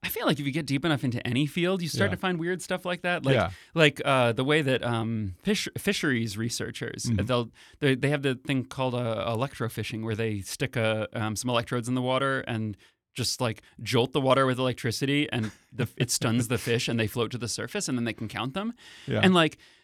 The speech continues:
Speaker 1: that's actually, like, how, how they do it. It's a useful tool for fisheries surveying stuff, but it's
Speaker 2: They just kill the fish?
Speaker 1: No, the, uh, um, I mean, if they turn the dial up too far, yeah.
Speaker 2: Oh, okay, okay.
Speaker 1: Um,
Speaker 2: I
Speaker 1: they,
Speaker 2: thought they
Speaker 1: they try
Speaker 2: killed
Speaker 1: to,
Speaker 2: it. It
Speaker 1: they
Speaker 2: seems
Speaker 1: try to stun them,
Speaker 2: counterproductive.
Speaker 1: and they kind of
Speaker 2: <laughs> Okay.
Speaker 1: float up,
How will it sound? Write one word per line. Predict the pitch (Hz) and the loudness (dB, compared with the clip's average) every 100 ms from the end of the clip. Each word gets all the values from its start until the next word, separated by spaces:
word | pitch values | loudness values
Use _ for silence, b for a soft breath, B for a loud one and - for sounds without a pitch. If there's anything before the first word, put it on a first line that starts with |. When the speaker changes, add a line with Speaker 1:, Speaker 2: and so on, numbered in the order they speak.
| b | b
Speaker 1:
that's | - 190 | -6 -2
actually, | 214 214 208 | 0 0 2
like, | 196 180 | 2 2
how, | 147 156 - 143 - - | 2 2 2 -6 -10 -6
how | 165 | -2
they | 202 | 2
do | 180 294 | 2 2
it. | 131 | 2
It's | 117 | 0
a | |
useful | 143 175 - 180 | 0 0 0 -4
tool | - 226 | -2 -2
for | 208 156 | 0 -2
fisheries | 190 - 156 147 | -6 -6 -4 -4
surveying | - 226 160 104 107 | -2 0 0 -2 -6
stuff, | - 117 110 B B B | -2 0 -2 B B B
but | 196 | 2
it's | 180 - 120 | 2 0 2
Speaker 2:
They | 113 | 4
just | 117 - | 4 2
kill | - 131 | 2 2
the | 127 | 2
fish? | - 123 180 185 | 0 0 -2 2
Speaker 1:
No, | 170 220 226 | 4 6 4
the, | 185 190 170 180 | 4 2 2 2
uh, | 180 | 2
um, | 175 175 - | 2 0 0
I | 165 | 4
mean, | 175 | 4
if | 147 | 4
they | 160 | 0
turn | - 175 | 0 0
the | 156 | 2
dial | 131 139 | 4 4
up | 120 - | 2 -2
too | 113 | -6
far, | 120 113 | -2 0
yeah. | 110 117 | 2 6
Speaker 2:
Oh, | 175 185 156 | 8 8 8
okay, | 151 135 101 | 6 4 4
okay. | |
Speaker 1:
Um, | 160 156 | 6 8
Speaker 2:
I | 139 117 | 6 8
Speaker 1:
they, | 160 | 6
Speaker 2:
thought | 151 | 8
they | 156 | 4
Speaker 1:
they | |
try | - - | 6 6
Speaker 2:
killed | 151 | 6
Speaker 1:
to, | |
Speaker 2:
it. | 123 | 6
It | |
Speaker 1:
they | 165 | 6
Speaker 2:
seems | 147 | 6
Speaker 1:
try | 240 | 6
to | 220 139 | 8 6
stun | 117 143 123 | 8 8 6
them, | 101 98 | 6 4
Speaker 2:
counterproductive. | 151 | 4
Speaker 1:
and | 139 | 4
they | |
kind | 131 156 139 | 4 2 2
of | - | 0
Speaker 2:
<laughs> | |
Okay. | - | 0
Speaker 1:
float | 160 180 | 2 2
up, | 165 160 - | 4 2 0